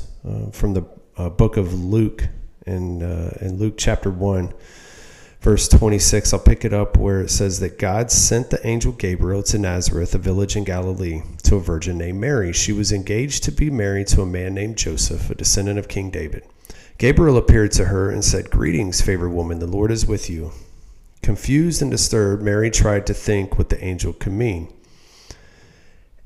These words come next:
And <clears throat> I'll just stop right there real quick because I think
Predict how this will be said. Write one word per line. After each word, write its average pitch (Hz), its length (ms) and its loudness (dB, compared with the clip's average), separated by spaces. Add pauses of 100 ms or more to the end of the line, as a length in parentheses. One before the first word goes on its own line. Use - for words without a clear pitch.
And 123 500 0 (540)
<clears throat> - 540 0
I'll 151 100 0
just 175 260 2
stop 123 400 -2
right 101 220 -6
there 98 160 0
real 90 180 -2
quick - 380 2
because 98 880 2 (460)
I 104 100 0
think 135 640 0